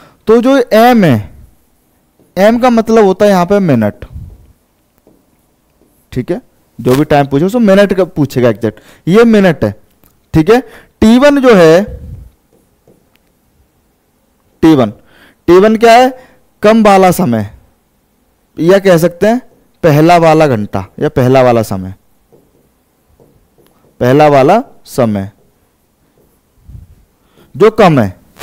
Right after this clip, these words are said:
क्या है? जो कम होता है, ठीक है। theta क्या है? theta को मैं दूसरे शब्दों में टी टू भी कह सकता हूं। क्या कह सकता हूं? टी टू। ये होता है बाद वाला समय।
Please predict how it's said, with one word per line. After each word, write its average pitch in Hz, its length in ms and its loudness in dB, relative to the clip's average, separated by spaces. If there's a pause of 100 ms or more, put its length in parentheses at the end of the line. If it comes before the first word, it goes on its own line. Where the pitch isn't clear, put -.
(960)
क्या 185 140 2
है? 151 220 2 (280)
जो 160 200 -2
कम 180 220 0
होता 110 280 -6
है, 95 160 -12 (1040)
ठीक 156 200 -8
है। 226 120 2 (440)
theta 208 380 2
क्या 240 140 2
है? 247 180 2 (1300)
theta 202 360 2
को 247 80 2
मैं 254 120 0
दूसरे 233 280 -2
शब्दों 226 280 -2
में 240 100 0
टी 233 240 0
टू 262 200 -2
भी 247 120 0
कह 196 160 2
सकता 135 300 -6
हूं। 113 100 -4
क्या 202 160 -4
कह 240 140 -4
सकता 202 260 -6
हूं? 139 80 -4
टी 175 240 -4
टू। 123 220 -4 (320)
ये 196 160 2
होता 190 180 2
है 247 80 2
बाद 151 380 0
वाला 127 300 0
समय। 98 340 -10